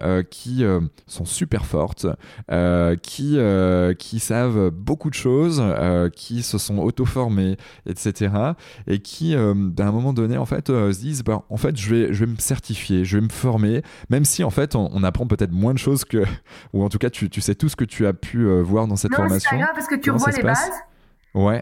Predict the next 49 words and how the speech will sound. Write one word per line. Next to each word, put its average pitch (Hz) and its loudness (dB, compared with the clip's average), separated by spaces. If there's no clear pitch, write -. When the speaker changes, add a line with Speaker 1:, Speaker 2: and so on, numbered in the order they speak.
Speaker 2:
Et 254 2
je 240 -4
trouve 247 -2
ça 262 -2
important 262 -2
d'avoir 240 0
l'humilité 254 2
de 285 -10
te 262 -4
dire 254 0
que, 254 0
hum, 202 -2
il 226 0
faut 247 0
quand 262 -2
même 262 -2
voir 254 -2
si, - -2
s'il - -4
y 220 2
a 208 0
des 208 0
choses, 247 -2
euh, - -4
auxquelles, 214 -2
enfin, 196 -2
à 202 -4
côté 226 -4
de, 190 -6
desquelles 214 -4
t'es 220 -4
passé, 247 -4
Speaker 1:
Ouais. 131 4
Speaker 2:
ou - -2
des 233 -2
choses 269 -2
que 262 -2
t'avais 214 -2
pas 226 -2
approfondies 220 -2
toi-même, 226 0
ou 87 -8
Speaker 1:
D'accord. 78 2
Speaker 2:
des 269 0
choses 320 -2
peut-être 285 -2
qui 294 -2
ont 285 0
évolué, 269 0